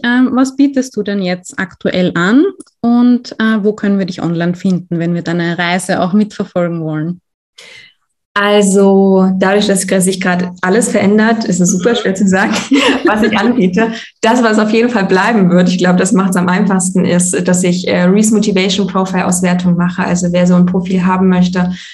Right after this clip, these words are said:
Speaker 2: der kann auf mich zukommen und das mache ich nach wie vor sehr, sehr gerne und das wird auch so bleiben,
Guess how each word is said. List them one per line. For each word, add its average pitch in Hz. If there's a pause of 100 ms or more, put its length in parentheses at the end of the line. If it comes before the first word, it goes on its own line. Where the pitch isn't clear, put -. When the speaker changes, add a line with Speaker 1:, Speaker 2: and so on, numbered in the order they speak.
(140)
Speaker 2:
der 180
kann 202
auf 190
mich -
zukommen 190
und 180
das 175
mache 190
ich 190
nach 185
wie 196
vor 208
sehr, 202
sehr 202
gerne 180
und 180
das 180
wird 190
auch 180
so 180
bleiben, 180